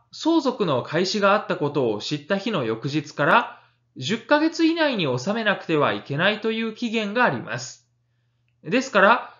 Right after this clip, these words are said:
相続税を納めるのであれば、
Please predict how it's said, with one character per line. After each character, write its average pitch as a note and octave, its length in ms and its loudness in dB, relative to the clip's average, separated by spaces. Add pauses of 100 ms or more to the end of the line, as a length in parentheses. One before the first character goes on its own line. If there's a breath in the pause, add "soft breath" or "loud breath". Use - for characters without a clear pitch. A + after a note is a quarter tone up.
(220 loud breath)
相 E4 280 0
続 F#4 260 0
税 D#4 200 4
を C3 180 2
納 B2 220 -4
め G#3 100 0
る F3+ 120 0
の C3 140 -2
で D#3 100 0
あ B2 80 0
れ A2 120 -4
ば、 G3 440 0